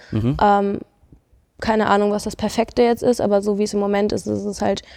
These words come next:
Speaker 2: unmöglich. Und für mich jetzt persönlich ist es komplett egal, in welchem System wir leben. Solange wir keine existenzielle Sicherheit haben, müssen wir über kein anderes, äh, über keine andere Sicherheit sprechen. Weil
Speaker 1: Mhm.
Speaker 2: auch wenn wir keine Wirtschaftssicherheit haben, aber keine existenzielle,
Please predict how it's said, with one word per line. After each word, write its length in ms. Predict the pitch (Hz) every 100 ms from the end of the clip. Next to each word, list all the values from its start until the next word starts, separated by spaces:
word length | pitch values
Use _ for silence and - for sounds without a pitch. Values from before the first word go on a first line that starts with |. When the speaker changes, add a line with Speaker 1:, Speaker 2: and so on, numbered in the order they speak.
| -
Speaker 2:
unmöglich. 680 | - 214 226 226 240 226 -
Und 340 | 214 202 208 - - _ _ _
für 180 | - 233
mich 360 | 247 269 -
jetzt 300 | - 240 -
persönlich 840 | - 233 214 240 247 240 240 - -
ist 140 | - 208
es 120 | 220
komplett 360 | - 220 214 214
egal, 340 | 214 208 208
in 60 | 208
welchem 220 | 208 208
System 300 | 214 - 214
wir 80 | 220
leben. 240 | 214 214
Solange 280 | 214 208 208
wir 200 | 208 202 - - -
keine 360 | - 208 208 -
existenzielle 640 | - 220 - 214 226 220 214
Sicherheit 420 | 233 247 220 214
haben, 280 | 220 208 208
müssen 180 | 214
wir 80 | 214
über 160 | 208 220
kein 240 | - 208
anderes, 460 | 214 208 208 202 - - - - -
äh, 260 | 202 196
über 160 | 71 202
keine 160 | 190 208
andere 320 | 214 214 214
Sicherheit 340 | 214 208 220
sprechen. 360 | - 214 220 220
Weil 460 | - 220 - - 101
Speaker 1:
Mhm. 40 |
Speaker 2:
auch 140 | 113
wenn 160 | 196 208
wir 80 | 208
keine 320 | 208 - 202
Wirtschaftssicherheit 680 | 220 233 220 220 208 208 -
haben, 260 | 208 208 220
aber 140 | 226
keine 160 | 214 220
existenzielle, 760 | - 214 214 208 226 220 220